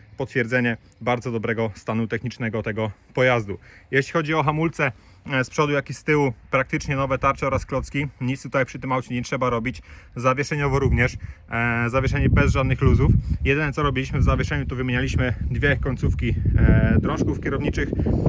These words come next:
e, ponieważ miały już one swoje luzy. Oczywiście po tym zabiegu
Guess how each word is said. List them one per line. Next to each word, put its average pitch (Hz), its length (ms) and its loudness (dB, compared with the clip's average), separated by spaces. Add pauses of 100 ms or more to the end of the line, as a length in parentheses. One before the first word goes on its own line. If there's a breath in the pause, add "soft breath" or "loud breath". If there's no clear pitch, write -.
(200 loud breath)
e, 127 200 -4
ponieważ 127 480 -2 (220 loud breath)
miały 127 280 0
już 131 120 -4
one 123 180 -4
swoje 147 260 -2
luzy. 143 220 -2
Oczywiście 127 360 -4
po 127 120 -6
tym - 140 -2
zabiegu 131 440 4